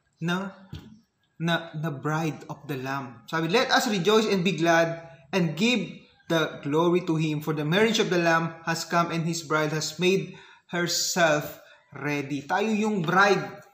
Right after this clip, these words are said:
yung church, yung mga Kristiyano. At, at mai-, mas maiintindihan pa natin sa Ephesians chapter five, verse twenty-two and thirty.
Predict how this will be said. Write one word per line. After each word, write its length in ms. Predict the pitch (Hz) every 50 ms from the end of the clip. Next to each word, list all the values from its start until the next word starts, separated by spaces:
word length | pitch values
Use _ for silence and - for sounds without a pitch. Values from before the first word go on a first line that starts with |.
| _ _ _ _ _ _ _ _ _
yung 300 | 180 185 190 180 185 185
church, 480 | - 196 202 196 190 - - - - 170
yung 100 | 170 180
mga 160 | 175 175 170 170
Kristiyano. 760 | 165 - - - 170 165 160 156 156 165 165 147 139 135 - - - - - _ _ - - -
At, 160 | - 196 196 196 - - - - _ _ _ _ _ -
at 140 | 175 170 - - - - _ _ _
mai-, 300 | - 180 - 185 202 - -
mas 140 | 185 180
maiintindihan 720 | - 214 208 208 214 208 208 190 208 196 180 180 156 185 185
pa 160 | 190 175 165
natin 400 | 160 160 156 - 139 131 131 135 - - _ _ _
sa 160 | - - 190
Ephesians 420 | 190 190 220 214 185 196 185 - - -
chapter 320 | 185 180 180 - 170 160
five, 320 | 160 - 185 165 156 147
verse 240 | 139 147 147 - -
twenty-two 560 | 180 170 160 165 165 - 151 143 135 135 - - _ _ _ _ _ _ _
and 160 | 160 147 143 143 -
thirty. 480 | 160 156 151 151 - - 131 127 123